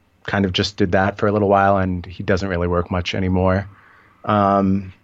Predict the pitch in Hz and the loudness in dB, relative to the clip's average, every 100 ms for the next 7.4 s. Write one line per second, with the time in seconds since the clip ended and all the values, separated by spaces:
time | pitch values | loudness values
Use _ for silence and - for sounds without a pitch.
0 | _ _ _ _ _ _ 127 127 139 185 | _ _ _ _ _ _ 0 2 2 0
1 | - 226 196 185 156 139 110 - - _ | 2 2 6 6 6 2 -6 -16 -20 _
2 | _ _ _ _ _ _ _ - - 175 | _ _ _ _ _ _ _ -20 -6 -6
3 | - - - - _ _ _ 107 95 - | -6 -10 -16 -16 _ _ _ -10 -10 -6
4 | - 127 156 - 190 160 156 139 135 113 | 2 2 4 2 0 2 2 2 0 2
5 | 113 107 92 101 104 101 104 113 107 113 | 2 2 0 -2 -2 -4 -4 -4 -2 0
6 | 110 127 127 - 139 135 120 117 110 104 | 2 0 0 0 2 2 0 -2 -2 -2
7 | 98 95 95 | -4 -6 -6